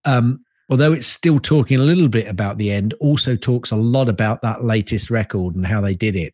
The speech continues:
uh, on a few of them. And it talks about the anthology as well. Um, but it, it specifically talks on how modern technology helped them,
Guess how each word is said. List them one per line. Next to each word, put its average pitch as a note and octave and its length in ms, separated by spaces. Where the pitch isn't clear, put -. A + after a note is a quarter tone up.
uh, F#2+ 440
on F#2+ 120
a F#2 120
few G#2 260
of F2 140
them. D#2 260
And F#2 220
it - 100
talks F2 220
about G2+ 200
the G#2 80
anthology F#2+ 580
as F2+ 140
well. F2+ 320
Um, G2 440
but A2 140
it, A2+ 160
it A#2+ 240
specifically - 720
talks A2 320
on G#2+ 120
how G2+ 500
modern A2+ 440
technology G#2+ 600
helped G#2+ 340
them, F#2 220